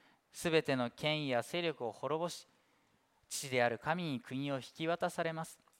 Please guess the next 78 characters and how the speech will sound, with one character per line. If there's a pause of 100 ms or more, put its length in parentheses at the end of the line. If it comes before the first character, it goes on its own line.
(800)
キ
リ
ス
ト
は
す
べ
て
の
敵
を
ご
自
分
の (280)
足
の
下
に
置
く
ま
で (340)
国
を
支
配
さ
れ
る
こ
と
に
な
っ
て
い
る
か
ら
で
す。 (800)
最
後
の
敵
と
し
て (440)
死
が
滅
ぼ
さ
れ
ま
す。 (920)
神
は
す
べ
て
を
そ
の
足
の
下
に
服
従
さ
せ
た
か
ら
で
す。